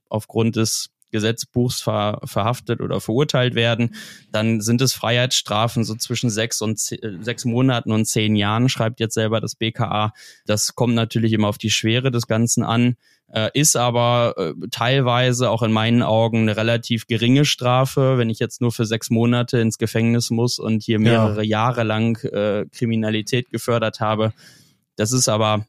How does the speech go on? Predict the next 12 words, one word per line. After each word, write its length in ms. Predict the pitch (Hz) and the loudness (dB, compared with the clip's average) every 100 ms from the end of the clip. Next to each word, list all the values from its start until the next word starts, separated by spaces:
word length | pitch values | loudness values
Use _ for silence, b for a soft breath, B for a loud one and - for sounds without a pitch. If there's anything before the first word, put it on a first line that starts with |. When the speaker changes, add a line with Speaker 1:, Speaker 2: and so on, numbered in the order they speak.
| - | -4
Speaker 1:
einfach 280 | 110 113 104 | -2 0 2
unserem 380 | 117 110 107 | 2 4 4
Gesetz 320 | 104 107 113 - | 2 2 0 -2
geschuldet, 580 | 107 120 117 117 117 | 0 2 2 2 0
dass 160 | - - | -4 -4
es 120 | 107 | -2
dafür 280 | 101 104 104 | -2 -2 0
noch 120 | 107 | -2
keine 240 | - 104 104 | 0 0 2
härteren 360 | 104 104 98 | 0 -2 -4
Strafen 420 | - 95 101 - | -4 -4 -4 -4
gibt. 260 | 95 - | -6 -8